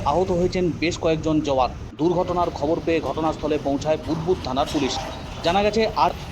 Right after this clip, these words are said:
বর্ধমানের দিক থেকে দুর্গাপুরের দিকে যাওয়ার সময় পানাগড়ের ধরলা মোড়ের কাছে একটি লরি আচমকা রাস্তার উপরে দাঁড়িয়ে পড়ে। পিছনেই ছিল সেনা জওয়ানদের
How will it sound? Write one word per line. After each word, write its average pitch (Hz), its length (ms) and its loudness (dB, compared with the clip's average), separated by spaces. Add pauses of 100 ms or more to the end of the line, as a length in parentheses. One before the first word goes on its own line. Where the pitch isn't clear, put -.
(100)
বর্ধমানের 196 680 2
দিক 185 180 -2
থেকে 190 220 0
দুর্গাপুরের 180 680 2
দিকে 175 180 -2
যাওয়ার 156 300 2
সময় 170 340 0
পানাগড়ের 156 560 2
ধরলা 175 380 2
মোড়ের 180 280 0
কাছে 175 240 0 (120)
একটি 143 220 -2 (100)
লরি 151 260 2 (380)
আচমকা 196 500 0
রাস্তার 165 400 0
উপরে 160 220 2
দাঁড়িয়ে 135 300 0
পড়ে। 120 160 0 (360)
পিছনেই 214 480 2
ছিল 190 180 0 (100)
সেনা 175 340 0
জওয়ানদের 165 460 2